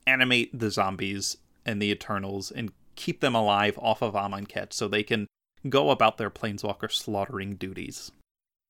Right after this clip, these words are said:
What's really neat in this art is that we see two of the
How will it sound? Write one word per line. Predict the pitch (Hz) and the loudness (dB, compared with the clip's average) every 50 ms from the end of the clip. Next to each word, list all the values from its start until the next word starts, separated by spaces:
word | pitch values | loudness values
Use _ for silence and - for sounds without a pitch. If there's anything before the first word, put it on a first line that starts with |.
| _ _ _ _ _ _ _ _ _ _ | _ _ _ _ _ _ _ _ _ _
What's | - 120 - - - | 0 0 0 2 0
really | 262 277 226 165 | 4 6 6 6
neat | 147 143 131 127 - | 8 6 6 4 4
in | - 120 104 | 2 0 2
this | 104 101 - | 2 0 0
art | - 104 101 101 101 | 2 4 2 2 2
is | - - 110 104 | -2 -6 -6 -2
that | 120 107 101 101 101 - _ _ _ _ _ _ _ _ | 2 2 2 2 2 -6 _ _ _ _ _ _ _ _
we | 131 160 | 0 0
see | - - 160 131 | 2 2 0 0
two | - - - 160 | 0 4 6 6
of | 143 135 - 117 | 6 6 4 0
the | 113 104 | -2 -2